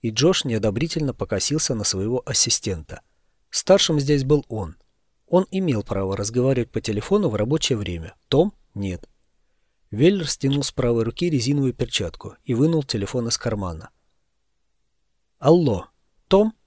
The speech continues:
звонила его мать. "Привет, ма, я сейчас на работе". Джош снова покосился на младшего ассистента. "Можно я перезвоню тебе позже?"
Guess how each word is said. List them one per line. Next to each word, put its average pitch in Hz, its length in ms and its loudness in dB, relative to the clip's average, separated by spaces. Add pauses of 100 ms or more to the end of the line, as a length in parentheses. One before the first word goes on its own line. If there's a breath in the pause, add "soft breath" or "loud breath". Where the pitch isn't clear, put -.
(320)
звонила 117 480 2
его 139 220 2
мать. 87 340 -8 (360)
"Привет, 151 380 4
ма, 92 260 -6 (140)
я 117 160 4
сейчас 147 400 2
на 135 80 0
работе". 120 480 -4 (480)
Джош 143 340 2
снова 123 440 2
покосился 131 600 0
на 101 120 -2
младшего 127 400 0
ассистента. - 680 -4 (600)
"Можно 180 320 4
я 147 80 6
перезвоню 127 500 2
тебе 113 220 -4
позже?" 92 460 -4